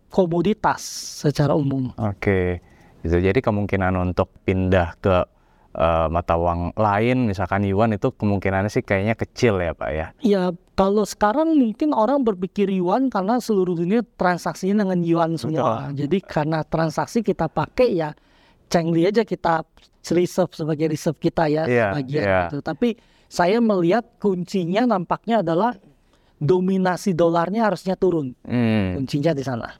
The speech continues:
Speaker 2: Oke, oke. Pak Hans, eh, tadi kita udah bicara panjang ya, Pak, mulai dari kenaikannya debt ceiling dan dampak-dampaknya, terus kemudian kita juga udah bicara soal, eh, dedolarisasi, ya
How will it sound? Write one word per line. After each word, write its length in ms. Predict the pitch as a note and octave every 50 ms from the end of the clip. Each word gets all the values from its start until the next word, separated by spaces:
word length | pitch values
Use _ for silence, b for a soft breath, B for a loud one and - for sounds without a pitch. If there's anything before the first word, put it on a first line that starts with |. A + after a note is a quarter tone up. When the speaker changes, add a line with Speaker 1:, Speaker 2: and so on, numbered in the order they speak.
| _ -
Speaker 2:
Oke, 460 | G#2 G2+ F#2 - - G#2 F#2 F2+ E2+
oke. 460 | D2 F2 F2 - G2 F2+ E2+ E2 E2 - B B B B B B
Pak 140 | - A2 G#2
Hans, 320 | A#2 C3 A#2+ G#2 - - -
eh, 300 | - G2+ G2 G2 F#2+ F#2+
tadi 240 | - G2 G2 A2+ -
kita 240 | B2 - C3 B2 A2+
udah 240 | G2+ F#2+ F2+ F#2
bicara 640 | F2+ G2 G2 F#2 - G2+ F#2 F#2 G2 G2 F#2 F#2 F2+ - - _
panjang 400 | - G2+ G2+ G2+ G#2+ G#2+ G#2+ G#2+
ya, 160 | G#2 F#2+ F#2 F2
Pak, 240 | - D2+ C2+ D2+
mulai 400 | F#2 F#2 F2+ F#2 F2+ F2 F2 E2+
dari 480 | E2+ F2+ F2 E2+ D#2+ E2+ F2 E2+ E2+ D#2
kenaikannya 560 | - - E2+ E2+ E2+ E2+ - F2+ F2+ E2+ E2
debt 160 | E2+ E2+ -
ceiling 480 | - - A#2+ A#2 A#2 A2 G#2+ A2 G#2+ F#2+
dan 160 | F2 F2 F2
dampak-dampaknya, 1040 | F2 E2+ E2+ E2 E2+ - - F#2 E2+ F2 E2+ - G#2 - _ A#2 A2 G#2 G#2 G2+ G2+
terus 160 | F#2+ F#2+ F2
kemudian 400 | - - F2+ F2 E2 E2+ F2+ F2+
kita 160 | - F#2 - F2+ F2+
juga 240 | F2+ F2 F#2 F2 E2+
udah 120 | E2+ F2 E2
bicara 320 | F2+ - - F2 F2 F2
soal, 400 | - - E2 - F2 F2+ E2+ E2+ b b b b b b b b
eh, 240 | b - E2 E2 E2
dedolarisasi, 1200 | E2+ F2+ F2+ F2 F#2 F2+ F2 E2+ E2+ F2 F2+ - A2 A2 A#2 - - B2 G#2+ G#2 G#2 G#2 G2+ G2+
ya 160 | - F2 E2+